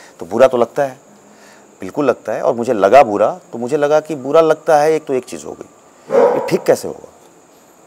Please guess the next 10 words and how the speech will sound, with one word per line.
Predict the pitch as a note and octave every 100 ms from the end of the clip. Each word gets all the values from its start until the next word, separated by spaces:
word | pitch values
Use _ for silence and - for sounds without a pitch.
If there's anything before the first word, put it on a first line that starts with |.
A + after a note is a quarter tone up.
| _ _ _ _ _ _ _ _ _
क्योंकि | - B2
मैं |
उस | C3+ -
तरह | G#2+
का | E2+
आदमी | D#2+ D#2+
हूँ, | F#2 -
ठीक | - -
कैसे | G2 - D2
होगा। | D2 -